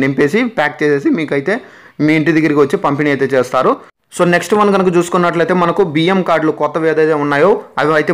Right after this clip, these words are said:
మంజూరు చేస్తున్నారు. So, ఇవేందంటే మనకు రేపటి నుండి అయితే ఎవరైతే అర్హులుగా ఉంటారో so వాళ్ళందరికీ అయితే రేపటి నుంచి అయితే ఇవ్వనున్నారు. So, దీనికి సంబంధించి కూడా పేపర్లో ఈరోజు అయితే నోటిఫికేషన్ అయితే రావడం అయితే జరిగింది. So, దానికి సంబంధించిన నోటిఫికేషన్ అయితే చూద్దాం ఫ్రెండ్స్. So,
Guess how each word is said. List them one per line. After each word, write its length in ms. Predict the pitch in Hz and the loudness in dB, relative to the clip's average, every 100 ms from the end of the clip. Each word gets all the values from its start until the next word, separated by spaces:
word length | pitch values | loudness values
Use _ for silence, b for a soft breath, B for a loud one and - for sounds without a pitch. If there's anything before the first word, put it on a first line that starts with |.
| 151 | -2
మంజూరు 280 | 147 165 147 | -2 -2 0
చేస్తున్నారు. 440 | 147 139 143 143 254 B B B - | -2 -2 -2 2 0 B B B 2
So, 60 | 202 | 4
ఇవేందంటే 400 | 190 190 214 202 196 | 4 2 2 2 2
మనకు 180 | 185 185 180 | 2 2 2
రేపటి 280 | 165 180 175 | 2 0 -2
నుండి 180 | 170 160 | 0 0
అయితే 140 | 156 185 160 | 0 0 2
ఎవరైతే 320 | 151 165 160 156 | 2 0 0 0
అర్హులుగా 320 | 147 165 160 151 | 0 0 2 0
ఉంటారో 260 | 143 147 208 208 | 0 0 0 0
so 100 | 165 | 0
వాళ్ళందరికీ 480 | 156 151 156 160 156 | 2 2 0 0 0
అయితే 140 | 156 165 151 | 0 0 0
రేపటి 240 | 151 147 | -2 -2
నుంచి 160 | 147 147 | 0 0
అయితే 160 | 139 165 147 | 2 2 2
ఇవ్వనున్నారు. 460 | 147 147 139 143 254 B B _ - | 2 2 2 2 -2 B B _ -2
So, 60 | 196 | 0
దీనికి 220 | 196 190 190 | 2 0 0
సంబంధించి 400 | 185 202 202 190 | 0 2 2 2
కూడా 100 | 190 190 | 0 0
పేపర్లో 300 | 165 175 170 160 | 0 2 2 4
ఈరోజు 240 | 165 160 160 | 2 2 0
అయితే 120 | 165 151 | 0 0
నోటిఫికేషన్ 440 | 143 151 151 151 147 | 0 0 0 0 -2
అయితే 100 | 139 123 | 0 0
రావడం 220 | 135 143 | 0 0
అయితే 140 | 139 135 | -2 -2
జరిగింది. 300 | 135 135 143 254 b b _ | -2 -2 -2 -4 b b _
So, 80 | 190 175 | -2 0
దానికి 200 | 185 175 | -2 -2
సంబంధించిన 380 | 175 180 170 160 | -2 -2 -2 0
నోటిఫికేషన్ 440 | 156 156 147 151 147 | 0 -2 -4 -2 -2
అయితే 120 | 143 135 | -2 0
చూద్దాం 240 | 135 131 131 | 0 0 0
ఫ్రెండ్స్. 240 | 185 226 b b b b | -2 -2 b b b b
So, 80 | - | -4